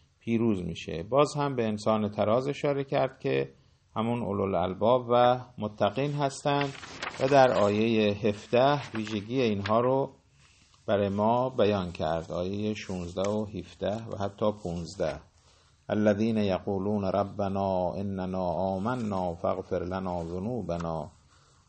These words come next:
وقنا عذاب النار الصابرین والصادقین والقانتین والمنفقین والمستغفرین بالاسحار.»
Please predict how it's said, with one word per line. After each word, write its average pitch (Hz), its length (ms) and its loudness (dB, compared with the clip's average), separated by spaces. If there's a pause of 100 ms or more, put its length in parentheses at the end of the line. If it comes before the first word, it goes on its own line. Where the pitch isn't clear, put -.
(140)
وقنا 104 520 2
عذاب 98 320 2
النار 113 720 4
الصابرین 107 920 0
والصادقین 104 1200 0
والقانتین 98 1200 2
والمنفقین 101 1600 -2 (560)
والمستغفرین 104 1500 2
بالاسحار.» 95 1300 2